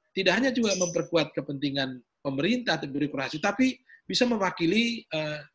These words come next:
kepentingan bersama, baik itu pelaku usaha, baik itu konsumen, baik itu, apa, kepentingan pemerintah itu bisa, eh, terwakili di dalamnya. Jadi, eh, tidak ada satu kelompok yang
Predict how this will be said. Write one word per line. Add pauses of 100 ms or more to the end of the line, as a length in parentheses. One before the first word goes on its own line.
(500)
kepentingan
bersama,
baik
itu
pelaku
usaha, (480)
baik
itu
konsumen, (480)
baik
itu,
apa,
kepentingan
pemerintah
itu
bisa, (760)
eh,
terwakili
di
dalamnya.
Jadi,
eh, (440)
tidak (120)
ada
satu
kelompok
yang